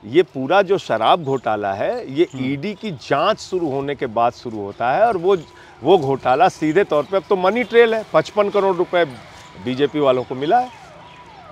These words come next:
Speaker 2: हम्म।
Speaker 1: कितने, कितने बीजेपी के नेताओं से पूछताछ हुई? आप यकीन कर सकते हैं कि पचपन करोड़ रुपए किसी पार्टी में आएगा और उसके शीर्ष नेतृत्व को पता नहीं चलेगा?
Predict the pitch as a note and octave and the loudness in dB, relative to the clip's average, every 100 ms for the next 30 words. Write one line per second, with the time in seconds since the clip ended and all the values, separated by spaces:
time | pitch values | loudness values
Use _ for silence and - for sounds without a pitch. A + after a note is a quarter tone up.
0 | - - - - B2+ A3 G#3 G#3+ A#3+ C#4 | -20 -20 -20 -16 -14 -12 -4 -4 4 6
1 | A3+ - - - A#3+ B3 C4+ B3+ A#3+ A#3+ | 6 0 -18 -4 -2 4 4 4 0 0
2 | A#3+ A3+ A3 G3+ G3+ F3 F3 D#3+ C3+ C3 | 2 2 4 4 2 2 -2 -4 0 0
3 | A#2 G2+ F2+ - - - - - D#3+ F#3+ | 0 -8 -12 -14 -16 -16 -16 2 6 8
4 | F#3 F3 A#3 A3 A#3 - A3+ D4+ B3+ A#3 | 6 4 0 4 4 4 -2 0 0 4
5 | G3+ - A#3 A3+ A3 G#3+ G#3 G3+ A3+ - | 4 4 -2 0 2 2 0 0 0 0
6 | F#3 G#3+ F3+ F3+ D#3+ G#3+ G3 F3 G#3 G3 | -4 -2 4 4 4 2 6 8 8 6
7 | G3 - - - E3 F#3 - G3 G3+ G3 | 4 0 -10 4 6 6 4 4 6 4
8 | F#3+ G3 G#3+ E3+ G#3 G3 G3+ A#3+ A#3+ G#3 | 2 -2 -2 -4 -4 -2 0 0 0 -2
9 | C#3+ G2+ | -2 -4